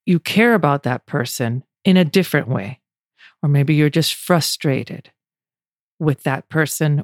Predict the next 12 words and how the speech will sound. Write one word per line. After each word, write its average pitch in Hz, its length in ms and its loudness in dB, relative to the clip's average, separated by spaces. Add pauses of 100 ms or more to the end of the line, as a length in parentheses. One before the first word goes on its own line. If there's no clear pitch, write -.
with 170 260 0
your 175 100 4
relationship, 143 840 2
or 156 140 2
what's 151 260 0
showing 156 400 2
up, 139 220 2
how 147 220 2
it's 147 160 0
happening 139 440 0
right 160 340 2
now. 120 360 -2